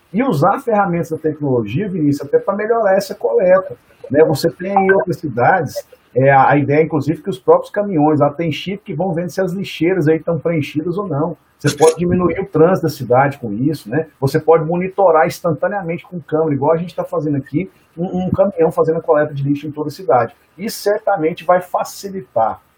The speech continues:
esse trabalho, que é um todo envolvido, né? Com relação às obras, é o que eu disse. É, a cabeça de quem é prefeito hoje tem que ser uma cabeça de dimensão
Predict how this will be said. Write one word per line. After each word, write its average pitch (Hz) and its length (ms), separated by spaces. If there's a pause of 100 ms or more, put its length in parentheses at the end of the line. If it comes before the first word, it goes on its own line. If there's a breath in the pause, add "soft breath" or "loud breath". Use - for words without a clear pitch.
(120)
esse 123 200
trabalho, 95 520
que 135 80
é - 20
um 175 100
todo 147 380
envolvido, 101 400 (140)
né? 117 200 (220 soft breath)
Com 214 140
relação 208 420
às 170 120
obras, 160 340
é 180 60
o 180 60
que 208 120
eu 202 80
disse. 131 400 (340)
É, 135 200
a 127 80
cabeça 165 520
de 143 140
quem 151 180
é 147 60
prefeito 123 560
hoje 139 340
tem 131 120
que 135 80
ser 165 100
uma 165 80
cabeça 143 400
de 151 100
dimensão 165 540